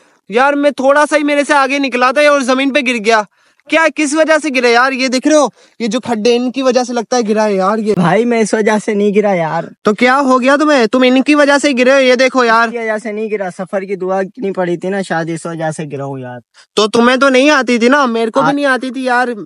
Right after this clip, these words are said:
Speaker 1: हम कैसे पढ़ते?
Speaker 2: आती थी मुझे,
Speaker 1: ओह।
Speaker 2: लेकिन मैंने बोला अपनी ड्राइविंग अच्छी है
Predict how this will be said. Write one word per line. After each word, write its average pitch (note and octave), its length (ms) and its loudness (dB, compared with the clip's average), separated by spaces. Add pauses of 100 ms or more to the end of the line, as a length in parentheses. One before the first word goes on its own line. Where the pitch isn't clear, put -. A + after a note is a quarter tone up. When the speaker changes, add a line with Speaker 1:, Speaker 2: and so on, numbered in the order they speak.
(160)
Speaker 1:
हम A3 220 -2
कैसे A#3+ 300 0
पढ़ते? A3 380 -2
Speaker 2:
आती E3 420 0
थी G#3 120 4
मुझे, F#3 400 2 (500)
Speaker 1:
ओह। D#3+ 160 2
Speaker 2:
लेकिन F3 200 0
मैंने F#3+ 180 0
बोला G3 180 2
अपनी G3 260 -2
ड्राइविंग F3+ 380 0
अच्छी G3 380 -4
है F3 140 -4